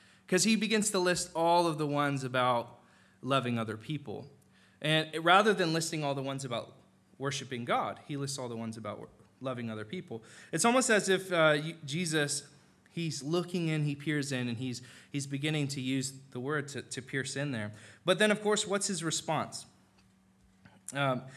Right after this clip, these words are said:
you know, he, he responds, "Well, I've done all these things since I was a little kid. I'm good, check. What do I do? Why do I feel empty? I've done all these things. I've been a good person. I've, I've, uh, you know, I haven't been that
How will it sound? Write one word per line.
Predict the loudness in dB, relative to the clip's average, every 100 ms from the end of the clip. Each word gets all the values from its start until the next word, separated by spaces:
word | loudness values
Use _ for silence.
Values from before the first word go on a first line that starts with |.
| -12 -2
you | 2
know, | 2
he, | 0 -2 -2
he | -2 2
responds, | 2 2 4 4 4
"Well, | 0 0
I've | 2 4 4
done | 2
all | 2 2
these | 0 -2
things | -2 -2
since | -2
I | -2
was | 0
a |
little | 0 -2
kid. | -2 -2 -2 -4 -18 -20 -20 _ _ _ _ 0
I'm | 2 4
good, | 4 2
check. | 2 2 2 -4 -20 _ -20 -8
What | 0
do | 4
I | 4
do? | 4 2
Why | 4 4
do | 4
I |
feel | 2 0
empty? | 0 -2 -6 -10 -10 -20 -20 _ _ _ -4
I've | 0
done | 4 6
all | 6
these | 4 2
things. | 0 0
I've | 0
been | 2 2
a |
good | 2 -2 -2
person. | -4 -4 -4 -4
I've, | -6 -10 -20 -20 0
I've, | 2 2 2 -4
uh, |
you | -2
know, | 0 0
I | 2
haven't | 4 4 2
been | 2 4
that | 4 2